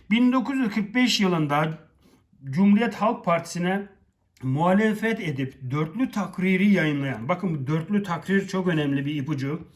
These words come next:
Milletvekilleri arasında aşağıdakilerden hangisi yer almaz? Dörtlü takriri yayınlayan milletvekilleri hatırlayalım. Bunlar en önemlileri biliyorsunuz ki Celal Bayar vardı. A seçeneği bu değil. Fuat Köprülü,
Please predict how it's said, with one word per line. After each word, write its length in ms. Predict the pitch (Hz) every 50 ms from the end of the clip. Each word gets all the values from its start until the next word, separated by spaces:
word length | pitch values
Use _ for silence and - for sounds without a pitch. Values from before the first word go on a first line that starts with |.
| - - - - - - _
Milletvekilleri 760 | - 165 185 202 233 262 247 - 254 226 - 190 202 202 196 190
arasında 380 | 180 180 180 180 185 190 170
aşağıdakilerden 680 | 165 160 - 214 214 202 196 196 - 185 180 165 151 160
hangisi 500 | 135 185 233 262 262 247 214 196 - 190
yer 340 | 165 170 175 190 202 - - -
almaz? 800 | 143 147 151 170 190 196 175 156 156 156 165 160 135 - - - _ _ _ _ _ _ - 131
Dörtlü 360 | 147 160 165 170 220 247 -
takriri 480 | - 202 185 190 196 202 190 190 196 190
yayınlayan 380 | 180 185 185 185 185 185 175
milletvekilleri 680 | 165 165 170 185 180 180 170 165 139 - 175 170 175 170
hatırlayalım. 540 | 170 160 - 165 147 139 139 139 135 139 139
Bunlar 400 | 151 160 160 170 175 180 175 - - - - _
en 160 | - 165 175 180
önemlileri 480 | 180 175 170 165 165 160 160 156 156
biliyorsunuz 380 | 151 156 160 151 - 175 156 -
ki 140 | - 151 127
Celal 380 | 131 135 139 147 151 156 147
Bayar 240 | 151 151 156 156 156
vardı. 480 | 151 151 147 139 131 139 151 151 156 - - _ _ - -
A 180 | 123 135 147 151
seçeneği 500 | - 160 131 - 147 139 139 147 151 143
bu 100 | 139 131
değil. 260 | 135 131 117 104 - - - - - -
Fuat 340 | - 151 151 156 160 160 -
Köprülü, 600 | 165 156 147 - 156 156 156 151 151 156 156